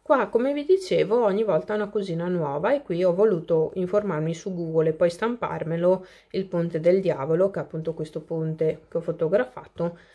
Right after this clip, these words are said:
la denominazione del nome, da cosa deriva appunto questa, questo nome qui. E qui abbiamo le gondole e una gondoliera d'eccezione, cioè io, eh, sempre appunto immersa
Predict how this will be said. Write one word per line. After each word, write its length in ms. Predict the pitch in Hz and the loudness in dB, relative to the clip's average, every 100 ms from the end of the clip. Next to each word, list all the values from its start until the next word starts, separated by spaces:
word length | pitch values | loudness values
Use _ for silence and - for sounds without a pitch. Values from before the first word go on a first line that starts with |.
| _ - | _ -6
la 220 | 185 160 | -4 -2
denominazione 760 | 165 165 160 170 190 - 160 160 | 0 2 2 0 -2 -2 -2 2
del 200 | 196 214 | 2 2
nome, 380 | 147 127 156 160 | 0 -2 -4 -4
da 100 | 143 | -6
cosa 600 | - 151 156 143 143 147 | -2 -2 0 -2 -2 -4
deriva 460 | 156 160 151 156 | 0 0 0 -4
appunto 480 | 156 - 156 151 156 | -6 -4 -8 -4 -4
questa, 720 | 156 156 156 - 160 156 147 156 _ _ _ _ _ _ _ - | -2 -4 -4 -10 -8 -6 -8 -10 _ _ _ _ _ _ _ -16
questo 240 | - 180 175 | -10 -4 -2
nome 300 | 165 226 294 | 0 -2 -2
qui. 120 | 403 440 - _ _ _ | -2 -2 -6 _ _ _
E 140 | - 381 | -4 0
qui 180 | 214 202 | 4 4
abbiamo 600 | 202 175 160 196 214 - | 4 0 0 2 0 0
le 160 | 190 196 | 0 2
gondole 680 | 180 180 190 214 277 370 - | 2 2 2 2 2 -2 -6
e 300 | 196 170 185 185 - _ | -2 0 -2 -8 -14 _
una 180 | 185 185 | -6 -4
gondoliera 580 | 180 175 190 180 160 156 | -2 0 0 0 0 0
d'eccezione, 760 | 160 160 175 170 165 160 160 | -2 -4 -8 -6 -6 -4 -4
cioè 180 | 160 151 | -2 -2
io, 600 | 156 156 160 185 277 302 _ _ _ _ _ | 0 -2 0 2 2 -2 _ _ _ _ _
eh, 460 | - 170 160 156 156 | -6 0 2 2 2
sempre 320 | 156 180 180 | 0 -2 0
appunto 640 | 175 170 151 147 160 156 156 | -4 -2 -4 -2 0 0 -2
immersa 640 | 175 156 147 147 - 165 | -6 -4 -6 -8 -6 -6